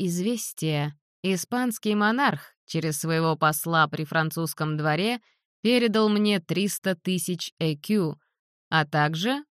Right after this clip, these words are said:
отдал под твое командование шесть тысяч испанских солдат. Этого, моя любовь, вполне достаточно, чтобы начать наступление на Париж.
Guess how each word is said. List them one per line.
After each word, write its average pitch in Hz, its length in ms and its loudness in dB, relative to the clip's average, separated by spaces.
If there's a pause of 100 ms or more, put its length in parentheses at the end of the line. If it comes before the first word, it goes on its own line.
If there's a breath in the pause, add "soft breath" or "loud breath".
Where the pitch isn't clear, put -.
(160)
отдал 180 420 2
под 165 200 -2
твое 170 300 2
командование 180 800 2
шесть 190 460 -2
тысяч 190 500 -4
испанских 160 800 -2
солдат. 165 680 0 (520)
Этого, 160 720 0 (100)
моя 160 460 0
любовь, 156 540 -2 (240)
вполне 202 380 2
достаточно, 190 760 -2
чтобы 170 340 -2
начать 170 460 0
наступление 170 680 0
на 170 120 0
Париж. 180 580 -2